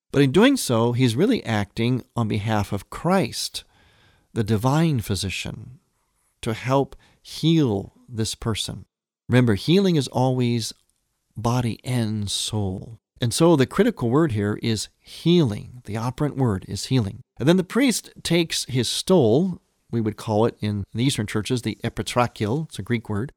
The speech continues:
He takes that stole and he puts it on the head of the penitent, then puts his hand on top of that stole, and then pronounces the words of absolution. Now, the reason for this is because the stole represents a couple things. It represents Christ, it represents the church.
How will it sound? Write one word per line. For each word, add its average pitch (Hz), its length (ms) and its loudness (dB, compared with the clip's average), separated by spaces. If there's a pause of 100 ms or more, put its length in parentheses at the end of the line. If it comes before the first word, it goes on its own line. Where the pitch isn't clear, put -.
He 127 80 0
takes 185 280 2
that 156 200 4
stole 131 580 4
and 120 80 2
he 123 80 2
puts - 260 0
it 180 60 0
on 147 140 2
the 127 80 2
head 156 240 0
of 156 60 2
the 127 80 0
penitent, - 720 -4 (260)
then 104 160 -2
puts - 260 -4
his - 140 -6
hand 110 260 0
on 110 80 -2
top - 280 -8
of 101 80 -4
that 92 140 -6
stole, 180 440 2 (500)
and 104 120 -4
then 113 160 4
pronounces 113 580 2
the 104 100 -2
words 101 360 0
of 104 160 -4
absolution. 110 1000 -2 (180)
Now, 139 100 2
the 139 100 4
reason 247 320 4
for 107 240 0
this 92 420 -4
is 120 180 -2
because 135 640 -2 (120)
the 117 240 0
stole 202 460 4
represents 113 680 2
a 104 40 -4
couple 101 320 -6
things. 98 420 -2
It 104 40 -2
represents 117 500 0
Christ, 117 580 -4
it 101 60 -6
represents 107 520 -2
the 101 120 -12
church. - 640 -4